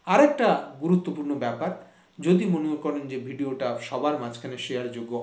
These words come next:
অবশ্য, অবশ্যভাবেই share করে দেবেন, কেননা কি আপনাদের শেয়ারিংয়ের উপরই আজকালকার যুব সমাজ বা চাকরি বাকরি নির্ভর করছে।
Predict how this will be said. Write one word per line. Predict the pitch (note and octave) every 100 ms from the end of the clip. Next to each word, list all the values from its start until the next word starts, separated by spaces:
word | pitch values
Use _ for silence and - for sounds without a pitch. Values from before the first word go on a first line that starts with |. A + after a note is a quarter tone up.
| E3
অবশ্য, | F3+ F3+ F#3 D3
অবশ্যভাবেই | D3 - C#3 C3+ C#3+ - _ _ -
share | - D3 -
করে | B2 A#2
দেবেন, | A#2 A#2+
কেননা | C#3 C#3 C#3 C3+
কি | G3 A#3 - - - D#3
আপনাদের | G3 G#3 G3 G3 F#3
শেয়ারিংয়ের | - D#3 D#3 D#3 E3 D3
উপরই | C#3+ D#3+ A#2 A2 - _ - B2+
আজকালকার | - F3 D3+ D3 C3+
যুব | C3+ D3+ D3
সমাজ | D3 D3 B2 G#2+ A2
বা | A#2+ A#2 -
চাকরি | B2+ A#2+ D3
বাকরি | C#3+ - B2+ A#2+
নির্ভর | A#2+ C3 B2+
করছে। | A#2 -